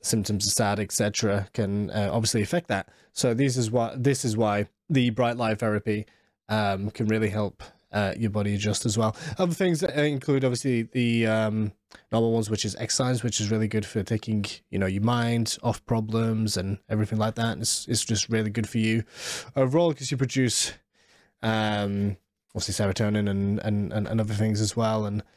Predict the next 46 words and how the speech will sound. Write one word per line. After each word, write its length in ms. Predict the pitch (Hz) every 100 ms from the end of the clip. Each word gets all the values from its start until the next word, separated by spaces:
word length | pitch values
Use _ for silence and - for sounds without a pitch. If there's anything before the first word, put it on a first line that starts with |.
| - _ _
it's, 320 | - 104 - 113
um, 500 | 104 101 101 104 113
it's 220 | - - 120
really 180 | 110
good 200 | 110 113
for 120 | 98 113
you, 260 | 107 104 - -
uh, 280 | 113 110 -
in 80 | 127
the 80 |
long 220 | 135 160 165
run. 260 | 165 160 - _ _
Eating 260 | 202 170 151
well, 260 | 151 156
it's 160 | 147 -
just 140 | 127
good 120 | - 110
for 80 |
your 60 | 101
diet, 280 | 110 110 107
good 160 | 110
for 80 | -
your 80 | 107
body. 240 | 104 107
You 100 | 107
feel 240 | 104 110 104
better 300 | 104 104 107
as 160 | 104
well. 340 | 110 107 107 101 _
And 240 | 123 127 120
just 280 | - 151
getting 380 | - 147 156 135 - _ _
not 240 | 185 214 - _ _ _ _ _ _ - -
a 60 |
lot 300 | 175 180 151 160
of 80 |
rest, 300 | 165 156 - -
but 200 | 135 -
plenty 260 | 131 107
of 80 | 107
rest, 200 | 107 110
you 60 | 113
know, 160 | 107
good 240 | 107 117 - _ _ _
seven 440 | - 117 117 110 107
to, 320 | 120 104 104